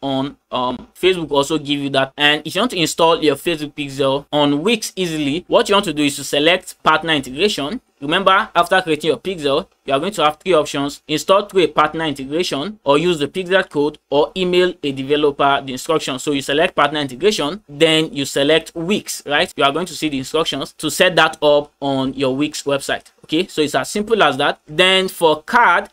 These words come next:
if you are using card for your landing page, what you want to do is select the landing page you built. Okay, select settings. Under settings, come over to these settings that is here. And then you have a number of options here. You can add your Google Analytics I D,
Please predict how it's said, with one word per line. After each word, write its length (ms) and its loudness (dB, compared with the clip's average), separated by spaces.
if 260 -2
you 80 4
are 60 6
using 180 0
card 380 4
for 140 -2
your 100 0
landing 340 2
page, 400 -6
what 220 2
you 60 2
want 100 0
to 60 -12
do 320 -2
is 140 -10
select 360 0
the 60 0
landing 340 0
page 240 -4
you 80 -10
built. 540 -6
Okay, 320 -2
select 360 0
settings. 600 -2
Under 300 4
settings, 680 0
come 300 0
over 200 6
to 120 -4
these 200 -4
settings 460 -2
that 140 0
is 100 -10
here. 360 2
And 220 2
then 140 4
you 120 0
have 320 2
a 60 2
number 240 2
of 160 0
options 420 -2
here. 240 -2
You 100 -8
can 320 -2
add 220 4
your 120 2
Google 260 -6
Analytics 640 -4
I 200 2
D, 420 -4